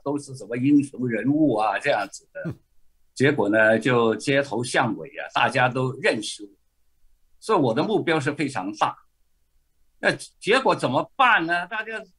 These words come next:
Speaker 1: 大家就已经怀疑我是有偷渡的这个倾向嘛，而且也有过一次呢，就是偷渡不成这样的这个，这个，呃，呃，经历。所以呢，我是怎么能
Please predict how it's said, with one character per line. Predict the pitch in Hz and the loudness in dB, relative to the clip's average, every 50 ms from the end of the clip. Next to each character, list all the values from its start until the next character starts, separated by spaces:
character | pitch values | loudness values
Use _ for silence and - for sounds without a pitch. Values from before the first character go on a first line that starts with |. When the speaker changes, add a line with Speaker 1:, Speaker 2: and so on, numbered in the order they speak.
| _ - | _ -8
Speaker 1:
大 | 220 202 185 | -6 -6 -6
家 | - 202 208 | -4 -6 -6
就 | 202 220 220 170 | -6 -6 -8 -8
已 | 139 143 139 | -6 -8 -4
经 | - 196 220 220 - | -4 -2 -2 -2 -2
怀 | - 147 131 135 151 190 | -2 0 0 2 2 0
疑 | 226 220 175 147 170 202 | 0 -4 -6 -4 -2 -2
我 | 208 170 131 117 113 110 120 | -2 -4 -4 -6 -8 -8 -10
是 | 123 - - 202 175 147 131 127 127 | -10 -8 -6 -4 -4 -4 -4 -4 -4
有 | 120 113 113 107 107 - _ _ _ _ _ _ | -4 -4 -4 -4 -8 -12 _ _ _ _ _ _
偷 | - - 214 226 233 233 240 226 | -2 0 2 2 2 2 -2 -2
渡 | 233 - 254 220 190 170 | -2 -2 -2 0 0 0
的 | 143 143 139 | 0 0 0
这 | 131 190 190 | 0 -2 -2
个 | 170 160 139 135 | 0 -2 -2 -2
倾 | 131 - - 208 214 226 | -4 -8 -10 -10 -10 -8
向 | 226 226 240 202 151 123 | -4 0 0 0 0 0
嘛， | 110 95 80 - - _ _ _ _ _ _ _ _ _ | -4 -8 -10 -14 -18 _ _ _ _ _ _ _ _ _
而 | - 151 196 202 | -2 -2 -2 -2
且 | 202 175 151 135 | -2 -4 -4 -4
也 | 127 127 143 185 196 | -4 -2 -2 -2 -2
有 | 151 117 117 117 | -2 -2 -2 -4
过 | 113 151 196 165 147 | -2 0 2 2 2
一 | 139 143 170 180 | 2 0 -4 -6
次 | - - - - 190 175 147 | -8 -12 -10 -6 -4 -2 0
呢， | 143 139 139 131 127 | 2 2 0 0 -2
就 | 151 170 156 | -4 -4 -4
是 | 156 165 147 | -4 -8 -6
偷 | - 190 196 202 | -4 -4 -4 -4
渡 | 196 190 180 | -4 -6 -6
不 | - - 170 | -4 -2 -2
成 | - - - 110 107 - 233 262 - - _ _ _ _ _ _ _ _ _ _ _ _ | -2 0 0 2 4 4 4 4 2 -2 _ _ _ _ _ _ _ _ _ _ _ _
这 | - 233 | 2 4
样 | 220 196 170 156 143 | 6 6 6 4 2
的 | 131 135 127 120 | 0 -2 -4 -4
这 | 127 143 135 127 | -6 -6 -8 -6
个， | 127 127 120 120 117 113 110 107 110 110 | -6 -6 -4 -4 -4 -6 -6 -8 -10 -6
这 | - 147 143 | -6 -4 -4
个， | 127 117 110 107 104 104 104 101 - | -2 -2 -2 -2 -2 -2 -4 -4 -4
呃， | 101 101 98 98 | -4 -4 -4 -6
呃， | 87 95 95 95 92 90 92 - | -6 -6 -6 -6 -6 -8 -10 -6
经 | - 170 170 175 180 | -2 0 0 0 0
历。 | 180 170 131 - - _ _ _ _ _ _ _ _ _ _ _ _ _ | -2 -2 -4 -4 -6 _ _ _ _ _ _ _ _ _ _ _ _ _
所 | - - - 220 226 | -16 -4 0 0 2
以 | 208 | 2
呢， | 165 180 190 196 | 2 2 2 2
我 | 165 143 143 | 0 -4 -4
是 | 143 214 - | -4 -4 -6
怎 | - - 151 113 | -6 -8 -10 -8
么 | 131 - 180 | -4 -4 -2
能 | 196 180 156 160 | 0 0 0 0